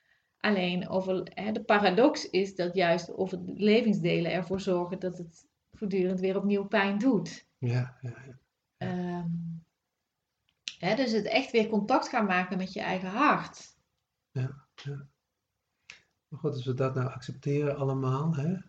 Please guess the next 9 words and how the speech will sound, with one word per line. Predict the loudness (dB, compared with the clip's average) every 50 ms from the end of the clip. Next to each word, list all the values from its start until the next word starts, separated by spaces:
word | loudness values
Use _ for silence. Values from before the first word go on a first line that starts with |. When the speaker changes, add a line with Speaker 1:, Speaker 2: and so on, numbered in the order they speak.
| _ _
Speaker 2:
dat | -8 -6 -4
het | -4 -6 -6
gewoon | -6 -4 -2 -2 0 -2 -2 -2
een, | -4 -4 -6 -6 -4
een | -4 -2 0
reis | 2 2 2 2 0 0 0
is, | 0 0 0 0 -2 -6 -12 -16 _ _ _ _ _ _ _ _
hè? | -4 -2 -2 -2 -2 -2
Speaker 1:
Ja. | -2 -2 0 -2 -2